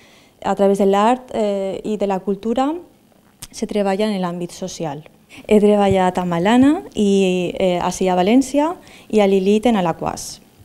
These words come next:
Eh, són dos associacions que treballem, que treballen amb dones que han patit violència de gènere. Ens hem treballat, eh,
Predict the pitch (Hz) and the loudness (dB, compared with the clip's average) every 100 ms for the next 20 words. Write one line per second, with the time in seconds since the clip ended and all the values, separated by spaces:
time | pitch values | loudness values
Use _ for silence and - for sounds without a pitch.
0 | - - 180 180 - 185 185 180 170 175 | -18 -8 -6 -4 -4 -4 -2 -4 -4 -6
1 | 165 - 226 233 277 320 - - - - | -6 0 4 6 4 2 -6 -20 -16 -8
2 | 202 185 175 170 185 185 - - 175 - | -6 -4 -4 -4 -4 -6 -12 -8 -6 -4
3 | 160 160 180 190 196 - - - - 190 | -2 0 0 -2 -4 -12 -20 -10 -2 0
4 | 180 180 175 175 175 185 214 - 196 170 | 0 -2 -4 -2 -2 -2 -4 -4 -4 -4
5 | 170 165 165 160 165 - 202 185 170 160 | -4 -8 -8 -10 -10 -14 -8 -6 -4 -6
6 | 175 170 - - - - _ 220 226 214 | -8 -10 -12 -16 -16 -18 _ -8 -4 -2
7 | 208 214 226 226 220 240 240 240 - - | -2 -2 -2 -2 0 2 2 0 -4 -4
8 | 226 202 190 185 180 175 175 | -2 0 0 0 -2 -4 -6